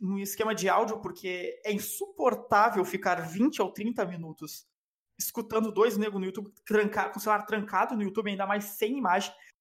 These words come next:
A gente ainda vai tentar fazer com imagem algum dia, mas isso é bem difícil, porque ninguém tem equipamento de imagem bom.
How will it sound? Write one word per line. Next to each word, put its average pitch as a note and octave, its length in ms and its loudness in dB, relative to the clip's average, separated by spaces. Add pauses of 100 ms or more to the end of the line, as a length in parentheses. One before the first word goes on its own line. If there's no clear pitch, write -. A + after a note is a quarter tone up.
(240)
A F#3+ 120 0
gente A3+ 180 0
ainda A#3 160 2
vai C4 140 4
tentar G3 260 0
fazer A3 400 2
com A#3+ 220 4
imagem G#3 420 0
algum E3+ 160 -4
dia, G3 300 -6
mas D#3+ 260 0
isso F#3+ 100 -6
é F3 40 -2
bem F3+ 180 -4
difícil, G#3 480 -8
porque D#3 420 -6
ninguém E3+ 380 -2
tem G#3 120 -6
equipamento F3 420 -6
de D#3 80 -10
imagem D#3 280 0
bom. D3 220 2